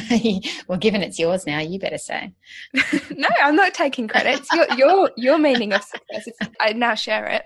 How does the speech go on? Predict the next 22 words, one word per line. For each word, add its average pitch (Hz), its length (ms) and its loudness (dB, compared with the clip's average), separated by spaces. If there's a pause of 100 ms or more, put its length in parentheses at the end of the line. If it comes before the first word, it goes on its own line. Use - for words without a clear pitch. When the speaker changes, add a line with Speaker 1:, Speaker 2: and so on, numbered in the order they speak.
Speaker 2:
but 214 120 0
Speaker 1:
Wouldn't 330 180 4
Speaker 2:
do 269 60 2
Speaker 1:
it, - 20 -2
Speaker 2:
you 214 80 -4
Speaker 1:
wouldn't 302 180 2
it - 60 -2
Speaker 2:
remember? - 40 -6
Speaker 1:
be 233 200 0
interesting 254 340 2
if 208 140 -4
it - 60 -2
changed? 208 580 -2
I 254 160 2
would 269 160 2
say 214 200 2
that 190 120 2
my 175 100 0
definition 170 540 -6
of 165 80 -12
success - 480 -14
now 151 500 -6